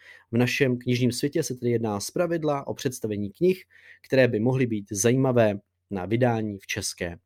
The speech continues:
republice. Prodejci práv, eh, tedy těch licencí,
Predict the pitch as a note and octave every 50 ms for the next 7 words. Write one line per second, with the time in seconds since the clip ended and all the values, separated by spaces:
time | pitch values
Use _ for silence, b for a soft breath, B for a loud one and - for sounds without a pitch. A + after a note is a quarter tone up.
0 | _ - G#2+ A2 G#2 A#2 A2+ A2 G#2 G2 - - - _ _ _ _ _ _ _
1 | _ _ _ _ _ _ _ _ _ _ _ - - _ - E3 F#3+ G3 A#3 G#3+
2 | - - - - G#2 G#2 G#2+ A2 A#2+ - B B B B B B B B - -
3 | A#2 G#2+ G#2+ G#2 G#2 G2+ G2+ G2+ G2 G2 G2+ - _ _ _ _ - A2+ A2 A2
4 | G#2 F#2 - _ _ _ _ - F3+ - _ _ _ _ - G#2+ A#2+ A#2+ - E3
5 | D#3 D3+ C#3+ - - - B2+ B2+ C3